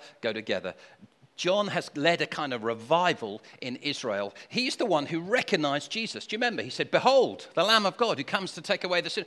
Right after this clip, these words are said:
He had revelation about who Jesus was. Like, even what he wears is about dedication to God. Do you remember this, this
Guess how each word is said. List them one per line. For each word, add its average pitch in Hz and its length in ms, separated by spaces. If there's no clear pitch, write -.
He 277 160
had 226 340
revelation 247 720
about 147 240
who 190 100
Jesus 196 540
was. 131 400
Like, 196 200
even 269 300
what 240 220
he 220 180
wears 190 720
is 170 140
about 143 360
dedication 131 640
to - 100
God. 104 260
Do 165 60
you - 20
remember 190 160
this, 180 240
this 139 260